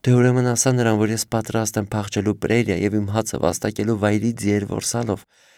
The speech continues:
միայն թե նրա կինը չդառնամ։ Այսպես էլ հաղորդիր նրան։ "Լսիր ինձ, դստրիկս, դու երևի չգիտես, որ…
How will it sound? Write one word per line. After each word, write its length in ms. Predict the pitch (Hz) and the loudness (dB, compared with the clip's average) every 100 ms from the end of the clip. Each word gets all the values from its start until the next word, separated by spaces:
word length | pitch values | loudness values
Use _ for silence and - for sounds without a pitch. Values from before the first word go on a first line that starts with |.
| _ 151 | _ 2
միայն 200 | 156 151 | 2 2
թե 100 | 143 | 0
նրա 220 | 143 139 | 0 -2
կինը 280 | 131 135 127 | -2 -2 -2
չդառնամ։ 640 | 113 110 107 90 82 98 _ _ _ _ _ _ - | 0 0 0 -4 -8 -10 _ _ _ _ _ _ -2
Այսպես 320 | 160 - 156 | 0 0 0
էլ 160 | 123 113 | 0 0
հաղորդիր 560 | 117 113 - - 92 | -2 -2 -6 -10 -8
նրան։ 320 | - - - - _ _ _ _ _ _ _ _ _ _ _ _ _ _ _ | -10 -10 -12 -16 _ _ _ _ _ _ _ _ _ _ _ _ _ _ _
"Լսիր 400 | 92 95 113 117 101 | 2 4 4 4 2
ինձ, 140 | 80 | -2
դստրիկս, 600 | - 92 - 110 104 - - _ _ _ _ | -4 -6 0 0 2 -4 -8 _ _ _ _
դու 140 | - 107 | 4 6
երևի 320 | 110 117 123 | 8 6 4
չգիտես, 520 | 123 120 127 135 127 | 0 0 2 0 0
որ… 300 | - - 78 | 0 0 0